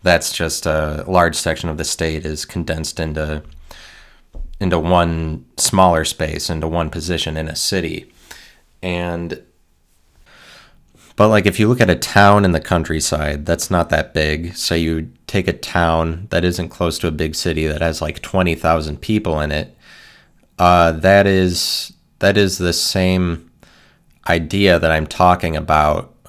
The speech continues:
wherein, but you would look at the town as a city, and you would look at just people's homes that are dotted along the countryside that aren't attached to a town. Um,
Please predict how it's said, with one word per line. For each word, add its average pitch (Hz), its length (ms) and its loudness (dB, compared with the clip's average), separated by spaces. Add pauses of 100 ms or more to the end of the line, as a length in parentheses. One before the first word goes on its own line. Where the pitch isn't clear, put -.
(180)
wherein, 82 720 -2 (100)
but - 500 0
you 92 60 0
would 90 120 0
look 87 180 -2
at - 80 -6
the - 80 -6
town 98 420 2
as 82 200 -2
a 78 60 -4
city, 80 640 -6
and 87 120 -2
you 85 140 0
would 82 120 -2
look 80 240 -2
at 78 260 -4
just - 500 -2 (800)
people's 107 420 2
homes 82 760 0
that 85 160 2
are 80 120 4
dotted 82 560 4
along 85 440 4
the 78 80 -2
countryside 78 800 -2
that 82 140 0
aren't 82 200 4
attached 78 440 -4
to 80 100 -6
a 78 60 -6
town. 85 580 0 (1400)
Um, 82 960 0